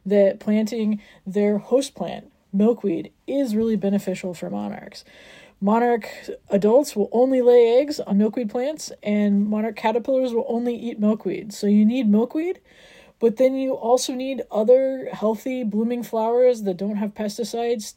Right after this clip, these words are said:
to sustain monarch adults. And it doesn't seem like the kind of garden you can plant in a small Chicago yard can help, but it really can. Also, balconies and rooftops, uh, all of that is wonderful, and we really encourage it.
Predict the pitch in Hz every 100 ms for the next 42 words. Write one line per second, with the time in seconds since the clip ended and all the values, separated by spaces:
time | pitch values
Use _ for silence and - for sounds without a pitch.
0 | - 202 196 202 - 220 233 214 196 214
1 | 208 185 190 202 - - - _ - -
2 | - - 247 254 262 285 330 - 277 294
3 | 311 277 220 214 202 226 208 220 220 220
4 | 208 196 208 208 233 214 208 214 202 202
5 | 208 208 196 190 - 196 202 202 202 202
6 | 196 202 202 208 202 190 202 220 208 196
7 | 170 220 254 - 240 233 311 320 - 269
8 | 220 202 - _ - - _ _ - 208
9 | 233 196 196 208 240 240 254 - - 190
10 | 196 208 262 233 214 - - - 190 214
11 | - - 208 233 220 226 214 196 202 196
12 | - - 165 196 185 190 196 196 185 185
13 | 185 170